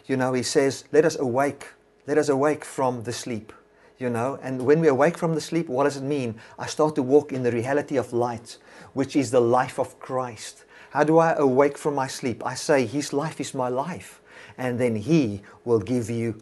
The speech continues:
light. He will bring forth fruit in your life. Amen and amen. So, uh, i-, to conclude this, in, I can cl-, conclude this in the following words. You don't have to provide your own light.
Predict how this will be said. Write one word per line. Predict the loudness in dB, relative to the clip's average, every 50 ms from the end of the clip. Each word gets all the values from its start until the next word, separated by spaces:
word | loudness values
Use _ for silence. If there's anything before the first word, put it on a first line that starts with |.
| _ -10
light. | -8 -6 -6 -6 -8 -12 -14 -18 -20 -20 -20 -20 _
He | _ -2 2 4 6
will | 6 8 6 4
bring | 4 0 -4 -4
forth | -6 -6 -6 -6 -6 -6 -8
fruit | -8 -6 -6 -6 -8 -10 -18 -20 -20 _ _ _
in | -12 -10 -8 -6
your | -4 -2 -2 -2
life. | -2 -2 -4 -6 -8 -12 -16 -18 -20 -20 -20 _ _ _ _ _ _ -20 -20 -20 _ _ _ -8
Amen | -6 -4 -2 -2 -2 -4 -4 -4 -4 -4 -6 -6 -8 -8
and | -8 -8 -8
amen. | -8 -6 -6 -6 -6 -6 -8 -8
So, | -6 -2 0 0 0 0 -4 -10 -20 -20 -20 -20 -20 -20 -12 -6
uh, | -4 -2 0 0 -2 -2 -4 -6 -12 -20 -20 -20 -20 _ -10 -8
i-, | -8
to | -8 -8 -6 -6 -6
conclude | -4 -4 -4 -4 -2 0 2 2 2 2 0
this, | -2 -2 -2 -4 -6 -14 -18 _ _ _ _ _ _ -20 -12 -8
in, | -6 -6 -6 -6 -6
I | -8 -8
can | -8 -8 -10 -10
cl-, | -12 -12 -8
conclude | -6 -6 -4 -4 -4 -4 -2
this | -4 -4
in | -4 -6
the | -6
following | -4 -2 -2 -2 -2 -4 -4
words. | -4 -4 -4 -6 -8 -12 -18 -20 _ _ _ _ -14
You | -10 -6 -2 0 0 0 0 -2 -4 -8 -14 -12 -6
don't | -2 -2 -2 -2 -2 -6
have | -6 -6 -6 -6 -6 -8 -10 -12 -14 -20 _ -16
to | -16 -14
provide | -10 -8 -8 -6 -4 -4 -4 -2 -4 -4 -6 -8 -8 -8
your | -8 -8 -8 -8
own | -8 -8 -6 -6 -6 -4
light. | -4 -4 -4 -6 -10 -16 -20 -20